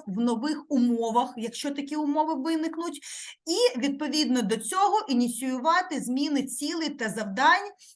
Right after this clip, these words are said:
які будуть вноситися до стратегії як, е, відповідь на ті виклики,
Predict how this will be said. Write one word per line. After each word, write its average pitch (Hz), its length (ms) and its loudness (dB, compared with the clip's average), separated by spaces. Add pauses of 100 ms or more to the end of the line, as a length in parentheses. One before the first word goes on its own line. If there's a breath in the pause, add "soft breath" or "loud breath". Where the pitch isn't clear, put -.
(120)
які 240 500 0
будуть 214 440 -4
вноситися 262 880 0
до 214 160 -2
стратегії 349 920 -2
як, 247 580 0
е, 208 560 0
відповідь 349 800 0
на 208 120 -4
ті 214 220 -6
виклики, 320 640 -4